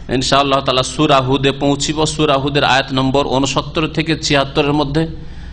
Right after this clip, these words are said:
বিস্তারিত আলোচনা আরও এসেছে ইব্রাহিম আলাইহিস সালামের অতিথি মেহমান ফেরেশতাদের সম্পর্কে,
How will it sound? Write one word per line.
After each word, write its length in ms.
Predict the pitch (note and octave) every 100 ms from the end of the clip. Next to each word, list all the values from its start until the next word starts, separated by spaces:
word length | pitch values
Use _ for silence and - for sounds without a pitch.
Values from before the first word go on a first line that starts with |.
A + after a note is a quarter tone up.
| - - - -
বিস্তারিত 680 | - C3 - - B2 B2+ C3
আলোচনা 460 | G#2 A#2+ - G2+ F#2+
আরও 180 | G#2
এসেছে 540 | G2 G#2+ A2+ - - D#3 - - - - - - -
ইব্রাহিম 360 | B2+ - B2+ B2+
আলাইহিস 260 | B2 B2+
সালামের 380 | - A2+ A2+ A#2
অতিথি 460 | G2+ A2+ A#2 A2+ G#2+
মেহমান 440 | G#2+ A2 G#2+ A2
ফেরেশতাদের 540 | G#2 G2+ G2 G2+ F#2 G2+
সম্পর্কে, 680 | - G2 F#2+ F2+ - F2+